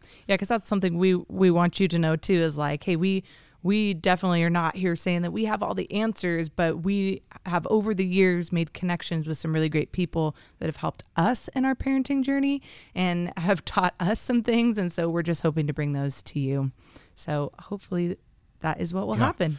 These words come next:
Speaker 1: <laughs>
Speaker 2: I, I love, uh, partnering with the right people who've already figured it out and learning from them.
Speaker 1: Mm-hmm.
Speaker 2: I've done that since day one in our ministry, you know, flying to other churches or flying to other leaders and saying,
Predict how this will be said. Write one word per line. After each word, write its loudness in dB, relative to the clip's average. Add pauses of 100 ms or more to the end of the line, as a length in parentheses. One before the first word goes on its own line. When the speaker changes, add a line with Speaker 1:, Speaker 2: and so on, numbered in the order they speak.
(140)
Speaker 1:
<laughs> 0 (360)
Speaker 2:
I, -2 (120)
I 6
love, 4
uh, 4
partnering 2
with -4
the 2
right 2
people 0
who've 2
already 0
figured -4
it 0
out 0
and 0
learning 2
from -4
them. -6 (140)
Speaker 1:
Mm-hmm. 0
Speaker 2:
I've 0
done 4
that 2 (540)
since 2
day 4
one 4
in 2
our 0
ministry, 2 (280)
you 2
know, 2
flying 2
to -2
other 0
churches 0
or -2
flying -2
to -4
other -2
leaders 0
and -2
saying, -2